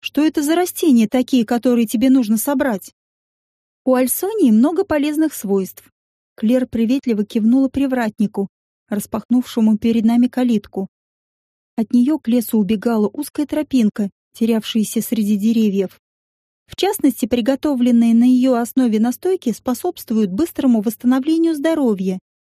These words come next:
а еще лишают Алиану способности принимать силу дракона, подхватила я, надеясь, что Клер, увлекшись разговором, сболтнет что-нибудь лишнее. Но воспитанница Караев оказалась твердым орешком.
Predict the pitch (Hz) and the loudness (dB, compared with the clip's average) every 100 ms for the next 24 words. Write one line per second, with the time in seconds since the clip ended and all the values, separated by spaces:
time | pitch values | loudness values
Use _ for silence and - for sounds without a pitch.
0 | _ _ 240 247 - 330 294 262 - 269 | _ _ 0 0 0 0 2 0 0 0
1 | 262 240 240 285 349 320 233 - 247 - | 2 0 0 0 2 2 0 -2 -4 -2
2 | 269 202 220 - 208 233 240 277 330 - | -2 0 -2 -2 -2 2 4 4 0 -2
3 | 302 302 262 285 302 269 226 196 185 _ | -2 0 0 -2 -2 0 2 0 -2 _
4 | _ _ _ _ - - 220 220 247 220 | _ _ _ _ -16 -8 -8 -4 0 0
5 | 202 285 294 254 214 277 262 - 254 - | 0 2 2 2 2 0 0 -2 -6 -2
6 | 285 339 - _ _ 262 254 262 214 233 | -2 -2 -4 _ _ -2 2 2 0 -4
7 | - 226 208 247 254 220 196 196 226 254 | -2 -4 0 0 0 0 -2 -2 -2 -4
8 | 370 370 - 320 330 330 - 233 - 208 | -6 -12 -2 0 2 0 2 0 2 0
9 | 196 196 _ _ _ _ _ _ _ _ | 0 -2 _ _ _ _ _ _ _ _
10 | _ _ _ - 269 339 370 - 339 339 | _ _ _ 0 2 2 -4 -2 -2 0
11 | 339 - 349 339 302 294 294 277 294 277 | -2 -2 -4 -2 0 0 -2 -4 -2 -2
12 | 294 320 - 220 226 214 208 214 214 208 | -2 -4 -6 -2 0 0 2 2 2 -2
13 | - - 202 | -4 -4 -4